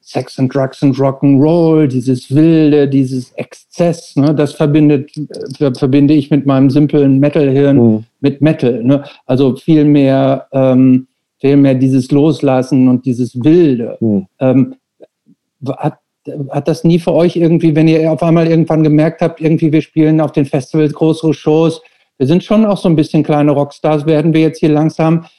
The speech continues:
Speaker 1: äh, war das nie eine Versuchung, mal da so reinzudippen in das, in das wilde Rock'n'Roll-Leben?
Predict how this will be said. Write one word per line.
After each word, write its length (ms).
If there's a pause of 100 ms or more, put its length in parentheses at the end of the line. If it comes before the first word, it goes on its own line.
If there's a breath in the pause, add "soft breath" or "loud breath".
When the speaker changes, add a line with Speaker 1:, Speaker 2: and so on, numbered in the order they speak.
(320 soft breath)
Speaker 1:
äh, 360 (120)
war 180
das 200
nie 180
eine 140
Versuchung, 800
mal 380 (100)
da 160
so 200
reinzudippen 920
in 240
das, 200
in 180
das 220
wilde 680
Rock'n'Roll-Leben? 2000